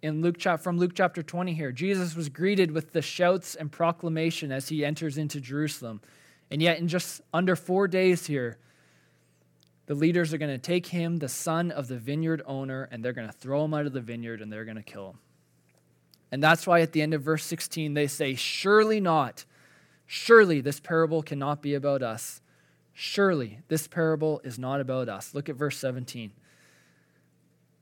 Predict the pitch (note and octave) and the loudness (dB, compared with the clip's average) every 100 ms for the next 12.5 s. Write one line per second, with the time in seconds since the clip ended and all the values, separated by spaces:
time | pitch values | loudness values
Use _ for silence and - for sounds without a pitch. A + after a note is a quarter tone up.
0 | _ C3+ - G3 G3 G3+ - D3 B2 D#3 | _ -4 0 0 0 -2 -4 -6 0 0
1 | F3 G#3 F#3+ E3+ E3+ - G2+ F#2+ - _ | 0 -2 0 0 -2 -8 -12 -14 -18 _
2 | B2 A#2 - C3+ A#2+ B2 F3 E3+ D#3+ D#3 | -10 -8 -2 -2 -2 2 2 2 0 0
3 | D#3+ - A#2 G2+ A#2 C#3+ - C3+ C#3 B2+ | -2 -4 -8 -6 -4 -4 -4 -2 -2 -4
4 | A2 G#2 G2 F#2+ - _ _ _ _ _ | -6 -10 -10 -16 -20 _ _ _ _ _
5 | _ _ _ _ A#2+ - - E3 D3+ E3+ | _ _ _ _ -12 -12 -6 0 0 0
6 | F3 D#3 D3 B2 C#3 C#3 D3 D3+ D3 D#3 | 0 -2 -4 -6 -2 -2 -2 -4 -6 -8
7 | A#2+ A#2+ G#2+ - G2+ F2+ - G#2 - G#2 | -8 -8 -10 -12 -14 -14 -16 -16 -16 -16
8 | G#2 G#2+ G2 - G2+ G2+ - - F2+ - | -12 -12 -14 -16 -16 -14 -16 -16 -18 -18
9 | - _ _ _ _ _ _ _ _ _ | -20 _ _ _ _ _ _ _ _ _
10 | - F3+ F#3+ - G3+ F#3 - - - _ | -8 -4 -4 0 2 2 2 -12 -16 _
11 | - C#3 B2+ F3 E3 D#3 D#3+ D#3+ D3 - | -4 -4 0 2 2 2 0 -2 -2 -6
12 | D#3+ D#3 C3+ B2 G#2 | -6 -4 -6 -8 -12